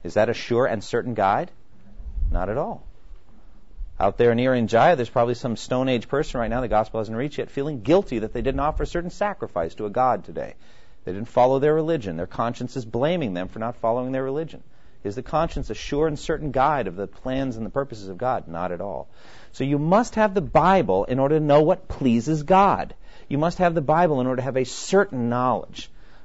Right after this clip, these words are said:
of what God loves and what He, um, what He wants for you. But the Bible is not necessary for knowing that God exists.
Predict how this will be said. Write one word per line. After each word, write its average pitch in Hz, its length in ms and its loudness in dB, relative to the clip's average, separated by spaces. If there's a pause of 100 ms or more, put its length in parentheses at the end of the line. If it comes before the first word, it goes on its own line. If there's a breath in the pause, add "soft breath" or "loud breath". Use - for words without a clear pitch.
of 98 140 0
what 98 180 4
God 101 400 4
loves 104 500 2
and 92 140 -6
what 95 140 0
He, 95 260 -4 (600 soft breath)
um, 90 420 0 (760)
what 98 140 4
He 101 120 -2
wants 95 360 0
for 76 220 -6
you. 71 120 -8 (540 loud breath)
But - 440 8 (140)
the 107 80 -2
Bible 151 400 6
is 123 140 2
not 147 360 4
necessary 123 540 0
for - 140 -6
knowing 110 340 0
that - 100 -6
God 92 220 2
exists. - 720 -10